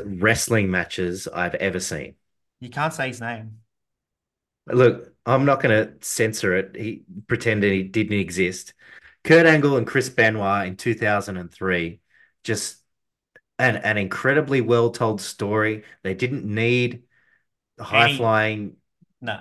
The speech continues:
Speaker 1: maneuvers. It was just, like, an absolute classic. Like,
Speaker 2: No gimmick,
Speaker 1: yeah.
Speaker 2: no nothing. It's just straight up. Yeah.
Speaker 1: Straight up. And those two had such great chemistry as well. But, yeah, that, that Royal Rumble match in, uh, two thousand three was just incredible.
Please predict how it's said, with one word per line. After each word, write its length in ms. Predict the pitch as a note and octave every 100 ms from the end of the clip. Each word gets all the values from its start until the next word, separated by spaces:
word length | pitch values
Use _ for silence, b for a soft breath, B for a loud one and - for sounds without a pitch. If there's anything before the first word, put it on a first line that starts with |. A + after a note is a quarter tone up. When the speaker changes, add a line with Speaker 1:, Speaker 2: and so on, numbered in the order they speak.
| -
Speaker 1:
maneuvers. 460 | A#2 A2+ A#2 A2
It 100 | A2+
was 160 | G2+ F#2+
just, 300 | A2 G2+ - _ _ _
like, 240 | F#2+ E2+ F2
an 140 | E2+ _ -
absolute 680 | D#3+ D#3 - A#2+ A#2 G#2+
classic. 600 | - G2+ F#2+ F#2 E2 - _ _
Like, 220 | F#2+ F#2+ C#3+
Speaker 2:
No 160 | D#3
gimmick, 340 | C#3+ D3+ C#3+ C#3
Speaker 1:
yeah. 160 | -
Speaker 2:
no 220 | C#3 D3 C#3+
nothing. 440 | C#3 B2+ B2 A#2
It's 200 | A#2 A2
just 140 | A#2
straight 320 | - - B2+ B2
up. 340 | A#2 A#2 - _ _ _ _ _ _ _ _ _
Yeah. 80 | -
Speaker 1:
Straight 240 | - B2
up. 140 | G#2+ B2+
And 100 | D3+
those 260 | G3 G3
two 100 | E3+
had 180 | D#3 C#3
such 220 | C3+ B2
great 240 | - A#2 G#2
chemistry 500 | A#2+ A#2+ - A2+ G2
as 140 | F#2
well. 320 | G#2+ G2 E2+ B B B -
But, 300 | G#2+ F#2+ F#2
yeah, 220 | F2 D#2
that, 360 | A#2+ A#2+ - -
that 200 | A2 G2
Royal 200 | G#2+ G2+
Rumble 260 | F#2+ F2+
match 260 | F2+ F2 -
in, 180 | F2 -
uh, 340 | F2 E2 D#2 -
two 160 | - G#2+
thousand 380 | G2 F2 D#2 D2+
three 280 | - D#2+ D2+
was 200 | D2 -
just 240 | E2+ -
incredible. 600 | - E2 - F2 - -